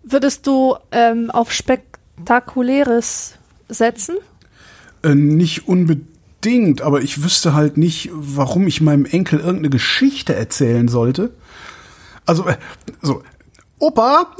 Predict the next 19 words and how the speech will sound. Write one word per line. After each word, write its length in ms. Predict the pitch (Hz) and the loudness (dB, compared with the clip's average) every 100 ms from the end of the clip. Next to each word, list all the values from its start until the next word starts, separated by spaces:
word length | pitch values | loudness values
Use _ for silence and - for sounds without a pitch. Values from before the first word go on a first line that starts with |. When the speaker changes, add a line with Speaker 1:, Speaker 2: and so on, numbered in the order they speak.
| 320 - - - | -4 -4 -4 -4
Speaker 2:
<laughs> 520 | - - - - - - | -6 -12 -20 -12 -10 -4
oder 220 | - 320 - - | -2 -2 -4 -2
Holger, 480 | 233 277 196 214 302 - | -2 2 2 2 0 -4
erzähl 380 | - 165 - 214 | -6 -2 0 0
doch, 100 | 240 | 0
erzähl 320 | 190 - 214 | -2 -2 -2
doch 100 | 220 | -2
mal 120 | 196 202 | 0 0
eine 100 | 185 | 0
Geschichte 560 | 165 - 156 - 120 | 0 0 -2 -2 -6
aus 180 | 117 - | -6 -6
deinem 260 | - 131 120 | -2 0 2
Leben.“ 440 | 123 123 98 - - _ - - | 2 2 0 -10 -20 _ -20 -10
So, 260 | 127 104 - | -8 -8 -12
was 320 | 127 156 - | -6 -4 0
würde 120 | 190 | 0
ich 80 | 160 | 2
dann 140 | 165 | 2
sagen? 420 | 139 104 95 90 | 2 0 -2 -6